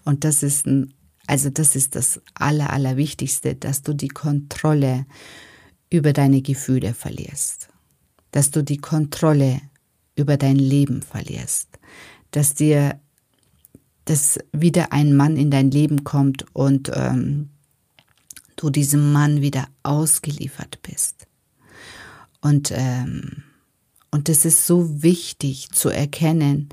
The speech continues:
dass wir natürlich, um Liebe zu spüren, auch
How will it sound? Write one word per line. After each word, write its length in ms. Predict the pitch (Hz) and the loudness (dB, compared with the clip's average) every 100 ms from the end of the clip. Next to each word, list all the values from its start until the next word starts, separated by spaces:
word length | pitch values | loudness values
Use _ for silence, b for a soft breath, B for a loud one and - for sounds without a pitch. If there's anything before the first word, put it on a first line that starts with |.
| B B B B _ | B B B B _
dass 480 | 160 147 - - - _ _ _ _ | 0 2 2 -2 -8 _ _ _ _
wir 220 | 151 175 | 2 6
natürlich, 1120 | 170 156 147 - - 185 190 175 147 151 - - | 6 4 0 -8 0 4 4 4 0 -2 -6 -2
um 440 | 165 175 170 170 - _ _ - | 2 4 4 0 -10 _ _ -8
Liebe 540 | 160 165 175 185 180 | -2 0 0 0 -4
zu 180 | - 156 | -4 -4
spüren, 720 | - - 160 170 147 143 147 B B B B B _ _ | -6 -4 2 4 4 2 -2 B B B B B _ _
auch 580 | 151 156 165 180 - | 0 2 0 -2 -12